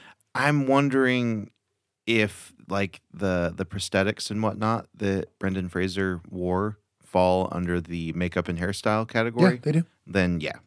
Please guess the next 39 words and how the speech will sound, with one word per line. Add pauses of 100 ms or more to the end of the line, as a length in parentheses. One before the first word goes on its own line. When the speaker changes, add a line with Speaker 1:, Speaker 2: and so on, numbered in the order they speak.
(680)
Speaker 1:
for
sure. (800)
I
think
that
is
probably (520)
the,
those
makeup. (120)
Well,
but
are
you
sure
that
doesn't
fall
under
special
effects? (720)
Speaker 2:
Uh,
yeah. (140)
Speaker 1:
That's
makeup. (160)
Speaker 2:
Yeah.
Speaker 1:
But
it
is
practical
effect,
but
it's
also (380)
Speaker 2:
Y-,
Speaker 1:
full
body
makeup.
Speaker 2:
Yeah.